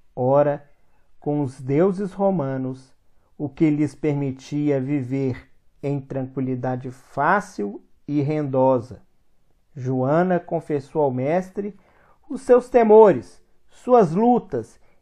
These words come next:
e desgostosos no ambiente doméstico,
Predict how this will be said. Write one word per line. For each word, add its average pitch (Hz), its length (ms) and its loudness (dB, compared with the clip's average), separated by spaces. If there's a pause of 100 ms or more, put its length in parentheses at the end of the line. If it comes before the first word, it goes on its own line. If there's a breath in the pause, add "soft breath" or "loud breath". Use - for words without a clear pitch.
e 156 80 -6
desgostosos 185 1400 0 (220)
no 156 120 -2
ambiente 156 540 -2
doméstico, 139 720 -4